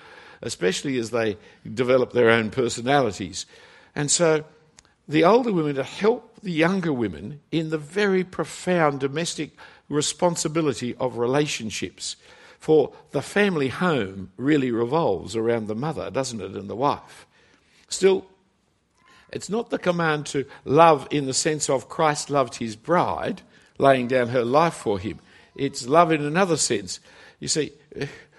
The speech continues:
we have love and marriage connected i-, together in our so-, so-, society.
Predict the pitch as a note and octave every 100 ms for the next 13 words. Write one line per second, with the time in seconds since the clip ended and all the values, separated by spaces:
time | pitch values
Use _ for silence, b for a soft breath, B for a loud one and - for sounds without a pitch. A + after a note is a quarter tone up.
0 | B D#3 G3 F#3 F#3+ D#3 D#3+ D3+ D3+ C#3+
1 | E3 D#3+ A#2 G2 - C3 C3+ - G#2+ G2
2 | A#2+ - - A#2 C#3+ A#2+ A2+ A#2 B2 A#2
3 | - C#3 A2+ - A#2 _ - C3 - E3
4 | A#2+ G2+ F#2